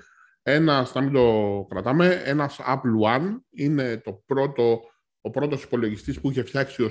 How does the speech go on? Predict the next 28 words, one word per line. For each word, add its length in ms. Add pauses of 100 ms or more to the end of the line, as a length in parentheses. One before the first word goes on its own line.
Steve 260
Jobs 200 (120)
με 120
τον, 280
ε, 340
Steve 300
Wozniak, 400 (540)
ε, 680 (180)
που, 300
το 60
οποίο 240
ερχόταν 440
αρχικά 340
σε 280
kit, 140 (100)
δηλαδή 420 (200)
σου 160
δίναν 240
την 80
πλακέτα 380
και 80
τα 80
εξαρτήματα 560
και 120
το 120
συναρμολογούσες 760
μόνος 300
σου. 340